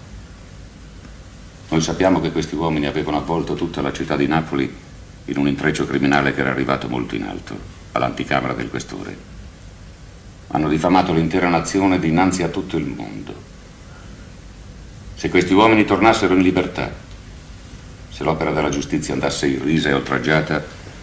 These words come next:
di nuovo tutta la delinquenza tornerebbe ad alzare la testa, sicura dell'impunità assoluta. Io sono il primo ad ammettere che Abate Maggio è una canaglia e che non tutto è chiaro in questo processo.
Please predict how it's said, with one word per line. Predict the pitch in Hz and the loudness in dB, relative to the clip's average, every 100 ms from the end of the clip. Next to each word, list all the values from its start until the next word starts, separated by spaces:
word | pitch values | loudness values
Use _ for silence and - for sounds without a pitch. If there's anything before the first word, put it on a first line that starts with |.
| - - - - | -18 -18 -16 -6
di | 69 | -2
nuovo | 71 80 82 76 | 4 6 6 4
tutta | 78 80 | 4 2
la | 78 | 2
delinquenza | 78 73 73 80 76 - | 4 4 4 4 4 2
tornerebbe | 76 71 73 78 | 0 2 2 2
ad | 76 | 0
alzare | 69 - 78 | 0 2 2
la | 73 | 2
testa, | 71 73 71 76 | 2 0 0 0
sicura | 73 71 87 85 | 0 4 4 6
dell'impunità | 80 71 78 78 76 | 6 4 2 2 2
assoluta. | 76 76 62 - - - - - - - - - - - - - - - - - - - - - - - - - - - - - | 0 0 -2 -4 -10 -12 -18 -18 -18 -18 -18 -18 -18 -18 -18 -18 -18 -18 -18 -18 -18 -18 -18 -16 -16 -18 -18 -18 -18 -18 -18 -10
Io | - 98 92 | 0 2 4
sono | 92 90 85 | 2 2 4
il | |
primo | 80 - 90 65 52 - - | 2 4 4 4 0 -8 -8
ad | - | -4
ammettere | - 60 73 76 64 58 - | -2 0 0 0 -2 -2 -2
che | - | -2
Abate | - - | 0 0
Maggio | 64 71 69 | 0 0 0
è | |
una | 65 64 | -2 -2
canaglia | 62 65 67 69 | 0 0 0 0
e | 62 | -2
che | 69 | -2
non | 67 64 | -2 -2
tutto | - 65 67 | -4 -4 -4
è | 60 | -2
chiaro | 64 64 57 | -2 -2 -2
in | 58 | -6
questo | 60 - | -6 -6
processo. | 62 60 55 - 55 | -6 -4 -6 -6 -8